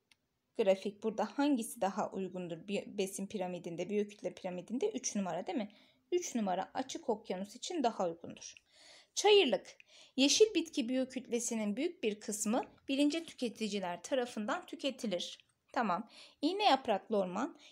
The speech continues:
yeşil bitki biyokütlesinin çok az bir kısmı birinci tüketiciler tarafından tüketilir.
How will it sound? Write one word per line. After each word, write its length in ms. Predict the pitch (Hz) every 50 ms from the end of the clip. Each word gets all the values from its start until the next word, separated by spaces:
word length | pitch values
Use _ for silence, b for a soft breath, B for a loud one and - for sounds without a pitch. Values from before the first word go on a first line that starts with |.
| B B
yeşil 320 | - 277 277 - 427 415 415
bitki 340 | 311 269 - - 254 214 208
biyokütlesinin 760 | 254 277 285 277 - 240 - - 220 220 - 285 381 427 -
çok 280 | - 427 403 403 -
az 240 | 302 247 202 190 175
bir 140 | 185 196 196
kısmı 440 | - - 208 - - 208 202 185 160
birinci 320 | 202 190 202 190 196 190
tüketiciler 680 | - - - 220 202 208 - - 175 175 175 180 180
tarafından 560 | - - 175 175 180 - 196 170 160 165 170 170
tüketilir. 520 | - - - 180 - - - - -